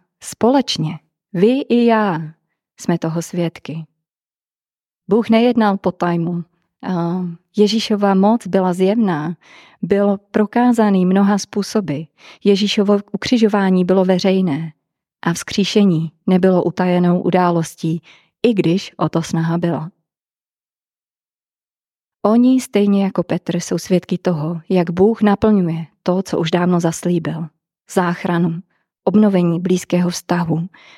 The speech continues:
a mezi člověkem a Bohem skrze Krista. A pokud byl vzkříšen, pokud je to všechno tak, jak o tom, a, Petr mluví, a, a to, co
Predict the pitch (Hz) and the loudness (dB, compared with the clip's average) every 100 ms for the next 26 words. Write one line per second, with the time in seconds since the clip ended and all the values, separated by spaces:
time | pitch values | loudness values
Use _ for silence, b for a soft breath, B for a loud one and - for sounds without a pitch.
0 | b _ _ 175 156 180 185 175 170 - | b _ _ -2 0 2 2 2 0 0
1 | 170 170 170 165 170 175 190 - 175 185 | 2 2 0 0 2 0 -2 -2 0 2
2 | 170 170 175 - - 175 165 165 170 165 | 2 0 -2 -6 -8 -2 0 0 0 -2
3 | - 160 156 - _ _ _ _ _ _ | -2 -4 -4 -12 _ _ _ _ _ _
4 | _ _ _ _ _ _ _ _ _ _ | _ _ _ _ _ _ _ _ _ _
5 | _ _ _ _ _ _ _ _ _ _ | _ _ _ _ _ _ _ _ _ _
6 | _ _ - 180 160 156 B B _ _ | _ _ 0 2 2 0 B B _ _
7 | _ _ _ _ _ _ _ - 185 190 | _ _ _ _ _ _ _ -2 0 0
8 | 175 208 277 - - 202 190 151 151 160 | 2 2 0 -4 0 0 2 0 0 0
9 | 180 180 180 180 - 170 - 175 - 226 | 0 0 2 0 0 0 2 0 0 -2
10 | 220 165 180 - - 170 160 156 - - | 0 0 0 -2 0 2 2 0 -4 -4
11 | 180 165 170 170 - 180 170 165 180 202 | 0 0 0 -2 -2 0 2 4 4 2
12 | 156 143 220 b b b b b b b | 0 -2 -6 b b b b b b b
13 | b - 170 160 165 175 - 170 - | b -2 0 2 0 0 -2 -4 -6